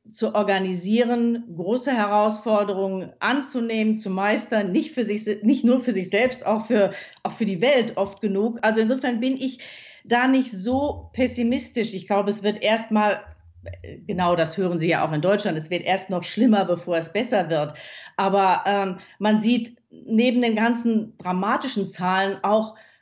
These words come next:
ganz erstaunliche Maßnahmen und erstaunliche Aktivitäten. Auch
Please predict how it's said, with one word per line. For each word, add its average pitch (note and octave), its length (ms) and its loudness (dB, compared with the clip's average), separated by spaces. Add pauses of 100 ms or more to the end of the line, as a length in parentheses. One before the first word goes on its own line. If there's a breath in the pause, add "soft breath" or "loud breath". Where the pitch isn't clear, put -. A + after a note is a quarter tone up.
(140 soft breath)
ganz A3+ 500 -2
erstaunliche A3 1120 0 (340)
Maßnahmen G#3+ 760 2
und F#3 140 -6
erstaunliche G3 840 -2
Aktivitäten. F3+ 1000 -4 (280 loud breath)
Auch D4 300 0